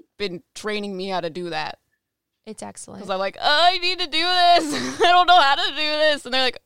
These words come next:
Speaker 1: "Chill out. Do this. It's easy. You do it all the time." I'm like, "Oh,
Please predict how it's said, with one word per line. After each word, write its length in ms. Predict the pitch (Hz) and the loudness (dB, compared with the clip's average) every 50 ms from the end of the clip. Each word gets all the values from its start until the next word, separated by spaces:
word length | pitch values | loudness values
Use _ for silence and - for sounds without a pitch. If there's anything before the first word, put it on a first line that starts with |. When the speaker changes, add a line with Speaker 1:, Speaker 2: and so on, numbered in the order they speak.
| _ _ _ _ - | _ _ _ _ -14
Speaker 1:
"Chill 160 | - 240 254 | -10 -6 -2
out. 300 | 262 262 226 196 - - _ _ _ _ _ - | 0 0 0 0 -2 -6 _ _ _ _ _ -14
Do 80 | 196 214 | -6 -4
this. 440 | 254 254 240 208 - - - - _ _ _ _ | -2 -2 -2 -4 -6 -12 -18 -20 _ _ _ _
It's 140 | - - - | -18 -12 -8
easy. 520 | 233 240 262 233 214 214 185 180 175 - _ _ | -6 -6 -6 -6 -6 -6 -6 -6 -8 -10 _ _
You 120 | _ - 208 | _ -16 -12
do 240 | - 262 247 285 277 | -4 0 0 2 4
it 60 | 254 | 6
all 180 | 254 247 240 | 6 4 4
the 100 | 240 320 | 4 2
time." 260 | 359 302 240 220 196 180 | 2 2 2 0 -2 -4
I'm 60 | 180 | -8
like, 140 | 185 170 - - | -12 -12 -10 -10
"Oh, 120 | 240 226 | -10 -10